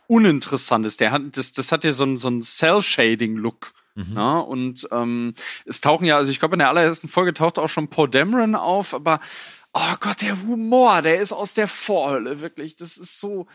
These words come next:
Speaker 1: nee, die ist, die ist einfach schrecklich, die Serie. Also was die sich dabei geritten haben, keine Ahnung,
Speaker 2: Ja.
Speaker 1: wirklich.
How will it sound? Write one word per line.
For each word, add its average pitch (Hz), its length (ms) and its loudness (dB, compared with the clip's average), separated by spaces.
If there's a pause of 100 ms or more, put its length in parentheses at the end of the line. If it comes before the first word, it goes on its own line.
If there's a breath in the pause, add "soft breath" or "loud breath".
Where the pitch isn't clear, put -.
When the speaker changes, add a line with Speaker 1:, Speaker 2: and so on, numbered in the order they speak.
(580 soft breath)
Speaker 1:
nee, 175 220 2
die 165 160 -12
ist, - 160 -8
die 170 80 -8
ist 165 100 -4
einfach 196 240 0
schrecklich, - 500 0
die 139 120 0
Serie. 120 400 2
Also 139 240 -2
was 160 160 -6
die 165 120 -4
sich 156 280 -6
dabei 196 440 4
geritten 147 440 -4
haben, 110 380 0
keine 147 340 0
Ahnung, 107 380 -12
Speaker 2:
Ja. 98 100 -6
Speaker 1:
wirklich. - 240 -10